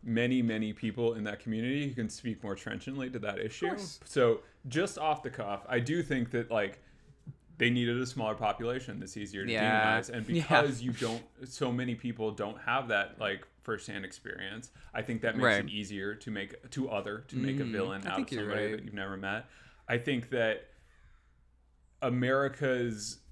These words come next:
Speaker 1: tortured relationship with sexuality,
Speaker 2: Yeah,
Speaker 1: uh, plays
Speaker 2: for
Speaker 1: into
Speaker 2: sure. <laughs>
Speaker 1: this. I think, uh, I think as you identified, the
Speaker 2: Mm-hmm.
Speaker 1: fact that, like, any change of gender norms
Speaker 2: Mm-hmm.
Speaker 1: represents an attack on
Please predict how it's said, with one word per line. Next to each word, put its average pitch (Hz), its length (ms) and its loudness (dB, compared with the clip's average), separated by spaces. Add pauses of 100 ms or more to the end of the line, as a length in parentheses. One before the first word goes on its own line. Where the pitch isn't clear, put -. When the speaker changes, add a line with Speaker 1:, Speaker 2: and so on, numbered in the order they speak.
Speaker 1:
tortured 120 380 -6
relationship 110 540 -2
with 104 100 -10
sexuality, 113 920 0
Speaker 2:
Yeah, 107 360 2
Speaker 1:
uh, 98 40 -4
plays 117 300 2
Speaker 2:
for 117 80 -2
Speaker 1:
into 113 120 0
Speaker 2:
sure. 113 100 4
<laughs> 117 60 2
Speaker 1:
this. 117 240 -2
I 117 160 -4
think, 104 400 -8
uh, 92 380 0 (1400)
I 131 60 -2
think 143 200 0
as 127 280 0
you 123 160 4
identified, 117 840 -2 (160)
the 127 80 -6
Speaker 2:
Mm-hmm. 123 60 -4
Speaker 1:
fact 120 260 2
that, 113 140 -2
like, 104 320 -2 (280)
any 127 280 -2
change 117 500 -6
of 110 180 -2
gender 104 380 -4
norms 131 640 -6
Speaker 2:
Mm-hmm. 127 380 -4
Speaker 1:
represents 120 500 -2
an 113 80 -4
attack 110 560 0
on 98 440 -4